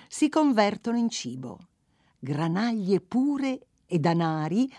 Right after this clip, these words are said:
aveva distribuiti ai parrochi della città. Lui stesso la visitava quartiere per quartiere, dispensando elemosine, soccorreva in segreto molte famiglie povere. Nel palazzo arcivescovile,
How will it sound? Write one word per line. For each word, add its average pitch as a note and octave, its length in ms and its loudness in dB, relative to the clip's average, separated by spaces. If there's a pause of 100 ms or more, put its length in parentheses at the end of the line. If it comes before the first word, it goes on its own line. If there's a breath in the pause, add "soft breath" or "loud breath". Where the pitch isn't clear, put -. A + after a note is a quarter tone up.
aveva F3 300 2
distribuiti F3 960 -2
ai F3+ 140 0
parrochi D#3+ 520 0
della C#3+ 240 -4
città. - 460 -10 (580 soft breath)
Lui A#3+ 180 8
stesso A#3+ 420 -2
la D#3 80 0
visitava D3+ 720 2
quartiere E3 440 0
per D3+ 160 -4
quartiere, E3 600 0
dispensando D#3+ 760 0
elemosine, D3 720 0 (240 loud breath)
soccorreva G#3+ 640 0
in F#3+ 100 2
segreto F#3 480 -2
molte F3 280 -2
famiglie D#3 400 -4
povere. D3+ 580 -4 (460)
Nel B3 360 6
palazzo A3+ 480 -6
arcivescovile, D3 1160 -2